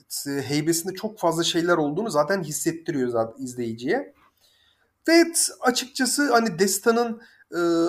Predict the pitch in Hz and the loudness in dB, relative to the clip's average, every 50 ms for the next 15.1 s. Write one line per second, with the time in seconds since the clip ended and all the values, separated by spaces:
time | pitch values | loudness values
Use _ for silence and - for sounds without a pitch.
0 | 170 - 175 175 175 175 - - 214 233 220 - - 240 - - - - 220 214 | 0 0 -2 -2 -2 -4 -4 -2 -2 -4 -4 -2 -2 -2 -2 -2 0 0 0 0
1 | 202 - 214 180 156 160 202 262 285 277 285 226 165 147 131 135 143 156 170 - | 2 2 0 0 0 2 2 2 2 2 2 2 2 2 2 2 0 -2 -4 -4
2 | - 160 160 165 151 160 160 160 165 160 180 202 214 208 208 - - - - _ | -4 0 0 2 2 4 4 4 4 4 4 4 4 2 0 -6 -16 -20 -20 _
3 | _ _ - 127 131 131 127 131 131 135 135 135 135 135 131 - - - - - | _ _ -12 -8 -6 -4 -4 -2 -2 -2 -2 -2 -2 -4 -6 -8 -10 -10 -2 0
4 | 156 147 175 196 190 190 175 165 156 160 165 165 170 165 160 160 170 180 185 185 | 6 8 8 8 8 6 4 6 8 8 8 8 6 4 6 8 8 8 10 10
5 | 185 180 180 180 - _ _ _ _ _ _ - 135 135 135 139 135 - - - | 8 6 4 0 -8 _ _ _ _ _ _ -10 -8 -8 -8 -8 -8 -10 -12 -12
6 | - - 170 170 175 202 214 208 185 160 170 170 165 156 151 156 156 160 160 170 | -2 2 4 4 4 4 0 0 0 0 2 2 4 4 4 2 2 2 4 4
7 | 175 156 147 156 - - 160 156 156 156 165 180 175 190 185 170 165 165 165 147 | 4 4 4 2 2 0 -2 0 2 2 0 0 0 2 2 2 2 2 2 0
8 | 139 131 135 127 123 120 - - - 120 120 151 220 220 - _ _ _ _ _ | 0 -2 -4 -6 -8 -8 -8 -8 -8 -4 -2 -2 -4 -4 -8 _ _ _ _ _
9 | _ _ _ _ _ _ _ _ _ _ - - - - 147 143 143 143 143 139 | _ _ _ _ _ _ _ _ _ _ -14 -12 -8 -6 -4 -2 -2 -2 -2 2
10 | 147 165 190 190 185 180 180 180 185 185 - 220 220 233 226 226 214 180 175 208 | 6 6 8 8 8 4 2 0 0 -2 -2 -2 0 0 0 0 0 -2 -2 -2
11 | - 208 - 175 196 190 190 185 180 180 180 180 180 180 185 185 180 180 180 185 | -2 -2 -2 0 2 4 4 4 4 2 2 4 4 4 4 4 2 2 2 -2
12 | 180 175 - 180 175 175 170 165 165 175 175 170 175 175 - _ _ _ _ _ | -4 -4 -2 0 2 4 4 4 4 2 2 2 0 -4 -8 _ _ _ _ _
13 | - - 139 139 139 143 143 143 147 160 170 170 151 151 156 156 156 156 165 151 | -8 -6 -6 -4 -4 -2 0 2 4 6 6 6 6 6 4 2 0 0 0 4
14 | 151 147 147 147 156 165 156 156 156 151 156 170 170 156 147 170 226 214 139 104 | 8 8 8 8 6 2 2 2 2 2 4 4 4 4 4 4 2 2 0 -2
15 | - | -4